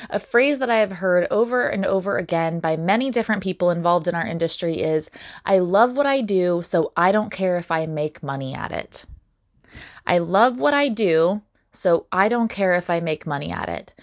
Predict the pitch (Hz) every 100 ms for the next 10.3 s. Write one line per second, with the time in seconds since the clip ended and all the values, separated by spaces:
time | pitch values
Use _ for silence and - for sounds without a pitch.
0 | - - 202 214 240 240 233 220 214 196
1 | 180 - - 175 180 220 269 269 - -
2 | 226 - 160 180 - - - 180 180 180
3 | 202 180 170 247 - - - - - -
4 | 202 208 208 - - 240 226 247 392 277
5 | 285 - 226 220 220 214 - 277 240 185
6 | - 190 185 180 - 190 202 254 262 -
7 | 254 254 202 175 160 180 202 202 - 180
8 | 170 196 262 277 277 269 262 - - 196
9 | 185 180 175 170 170 165 - 185 269 294
10 | 277 269